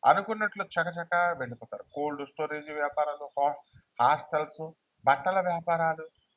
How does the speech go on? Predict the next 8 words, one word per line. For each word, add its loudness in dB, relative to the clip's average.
ఆ 8
తర్వాత, 2
ఆ, 4
అగ్రికల్చరల్ 0
ప్రొడక్ట్స్, 0
ఆ, 6
వ్యవసాయము, 4
ఫెర్టిలైజర్స్, 2